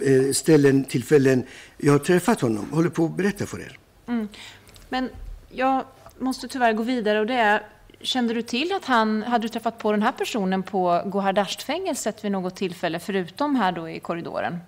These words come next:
Speaker 1: شما الان تو این راهرو، اه، اسمشو آوردین، گفتین اونجا بود. قبلاً هم موقعیت دیگه‌ای هم جای دیگه‌ای بود یا فقط همین،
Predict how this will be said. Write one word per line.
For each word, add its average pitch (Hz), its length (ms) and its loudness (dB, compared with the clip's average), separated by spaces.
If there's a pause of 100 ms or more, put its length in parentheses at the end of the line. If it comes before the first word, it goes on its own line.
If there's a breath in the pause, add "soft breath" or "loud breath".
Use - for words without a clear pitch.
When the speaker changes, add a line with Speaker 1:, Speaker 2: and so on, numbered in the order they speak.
Speaker 1:
شما 220 160 0
الان 208 240 4
تو 196 140 0
این 208 160 2
راهرو، 170 640 6
اه، 143 460 -2
اسمشو 139 340 0
آوردین، 135 460 2
گفتین 131 300 -2
اونجا 131 220 2
بود. 165 180 0 (400 loud breath)
قبلاً 156 260 0 (100)
هم 208 80 2
موقعیت 156 560 0
دیگه‌ای 170 380 0
هم 160 220 0 (200)
جای 151 200 2
دیگه‌ای 139 240 0
بود 185 380 -2
یا 170 120 2
فقط 160 240 -4
همین، 185 260 -2